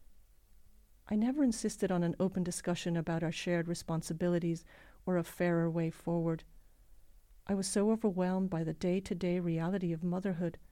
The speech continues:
that I found it hard to imagine a future in which I could once again focus on myself and my career. My American grandmother. My American grandmother suggested I hire someone to take the pressure off in the evenings.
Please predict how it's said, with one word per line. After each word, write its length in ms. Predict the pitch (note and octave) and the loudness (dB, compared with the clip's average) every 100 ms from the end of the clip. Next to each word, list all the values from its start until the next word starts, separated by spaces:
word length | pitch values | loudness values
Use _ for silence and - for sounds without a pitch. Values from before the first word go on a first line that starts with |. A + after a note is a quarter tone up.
| - - - - - - | -20 -20 -20 -20 -20 -6
that 100 | A3 | 0
I 120 | B3 | 0
found 280 | A#3+ A3 G#3+ | 2 2 2
it 100 | A3+ | -2
hard 260 | G3+ F3+ | -2 -2
to 100 | - | 0
imagine 460 | G#3 F3+ E3+ E3+ F#3 | 0 0 -2 -2 -4
a 40 | |
future 480 | F3+ F3+ E3+ - F3+ - - - - | -4 -6 -6 -4 -8 -8 -20 -18 -6
in 80 | G3+ | -4
which 160 | G#3 | 0
I 60 | A3+ | -2
could 180 | A3+ A3+ | -2 -2
once 300 | G#3 B3 - | 0 -2 -2
again 240 | F#3+ E3 | -2 -4
focus 400 | - F3+ F3 F#3 | -2 -4 -4 -4
on 120 | D#3+ | -2
myself 460 | E3 D#3+ - D#3+ D#3+ | -4 -4 -4 -6 -4
and 100 | E3 | -6
my 140 | D#3 | -6
career. 480 | D#3 - E3 D#3+ D#3+ - - - - - - - - - - - - - - - - - - - - | -6 -6 -4 -4 -6 -12 -20 -20 -20 -20 -20 -20 -20 -20 -20 -20 -20 -20 -20 -20 -20 -20 -20 -10 -2
My 160 | G3+ | 2
American 500 | G#3+ G3 F#3+ F#3 F#3 | 4 4 2 0 -2
grandmother. 600 | F#3 E3+ D#3+ D#3+ D#3+ E3 - - - - - - - - - - - - - - | -4 -2 -2 -2 -4 -8 -12 -20 -20 -20 -20 -20 -20 -20 -20 -20 -20 -20 -16 0
My 80 | G#3 | 4
American 500 | A3 A3+ C#4 D4 A3+ | 6 6 4 4 4
grandmother 600 | F#3+ G3 G#3 G3+ F3 D#3+ | 4 2 4 4 2 0
suggested 600 | - F3 - F#3+ F#3+ F3 | -2 -6 -2 -2 0 0
I 120 | E3 | 0
hire 360 | D#3+ F3+ F3+ F#3 | -2 0 0 0
someone 380 | - F3 D#3+ D#3+ | 0 -2 -2 -4
to 80 | |
take 220 | E3 E3+ - | -4 -4 -4
the 100 | E3 | -6
pressure 400 | F#3 E3 - D#3+ | -4 -2 -2 -4
off 180 | C#3+ | -2
in 120 | D#3 D3+ | -4 -4
the 120 | D3+ | -2
evenings. 460 | E3+ D#3+ D#3 D#3+ | -2 -2 -4 -8